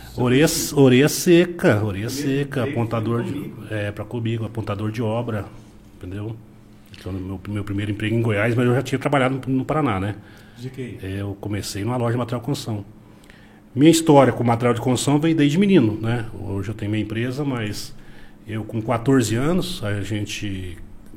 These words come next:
Speaker 2: veio de uma família muito humilde. Meu pai era motorista, minha mãe professora, mas professora e motorista nessa época, eles ganhavam muito pouco, né? Eu lembro minha mãe, na época, falasse, falava-se em um salário mínimo, né?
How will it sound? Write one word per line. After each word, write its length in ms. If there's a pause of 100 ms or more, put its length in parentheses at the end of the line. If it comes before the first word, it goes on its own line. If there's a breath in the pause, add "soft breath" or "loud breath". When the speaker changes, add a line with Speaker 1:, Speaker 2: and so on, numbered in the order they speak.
Speaker 2:
veio 140
de 60
uma 60
família 300
muito 200
humilde. 360
Meu 180
pai 520 (160)
era 500 (560)
motorista, 500
minha 120
mãe 100
professora, 640 (720 loud breath)
mas 560
professora 800
e 60
motorista 560
nessa 180
época, 360
eles 120
ganhavam 240
muito 160
pouco, 260
né? 100
Eu 60
lembro 180
minha 100
mãe, 180
na 100
época, 440
falasse, 580
falava-se 640 (800 loud breath)
em 80
um 60
salário 340
mínimo, 300
né? 220